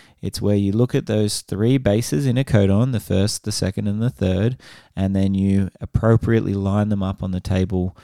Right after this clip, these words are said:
from left, top, and then the right to match the amino acid. Now, another thing you heard me talk about in the process was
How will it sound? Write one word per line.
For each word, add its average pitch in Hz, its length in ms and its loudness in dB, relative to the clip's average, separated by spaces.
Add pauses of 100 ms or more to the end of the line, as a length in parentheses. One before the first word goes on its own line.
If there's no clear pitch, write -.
(120)
from 90 200 -6
left, 98 380 0 (180)
top, - 320 -2
and 92 160 -10
then 92 140 -4
the 92 120 -2
right 143 320 2 (320)
to 92 140 -2
match 101 380 -2
the 90 140 0
amino 90 380 0
acid. 82 480 -6 (480)
Now, 139 320 2
another 156 300 0
thing 160 240 0
you 120 80 4
heard 120 180 4
me 113 80 0
talk 107 240 -2
about 104 420 -2
in 113 120 0
the 104 80 0
process 101 640 -4
was 95 320 -4